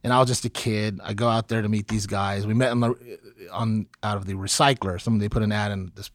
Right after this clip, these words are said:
paper they used to have called The Recycler, and that's how you had to meet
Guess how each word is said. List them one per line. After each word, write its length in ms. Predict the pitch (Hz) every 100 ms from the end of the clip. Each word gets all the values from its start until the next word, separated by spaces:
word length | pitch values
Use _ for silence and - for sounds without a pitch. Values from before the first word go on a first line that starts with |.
| _ _
paper 300 | - 120 107
they 80 | 107
used 140 | 104 104
to 40 |
have 120 | 95
called 180 | - 101
The 40 | 98
Recycler, 520 | 104 - 107 - 90
and 80 | 95
that's 180 | 101
how 60 | 101
you 120 | 95
had 180 | 98 98
to 60 | 98
meet 320 | 110 101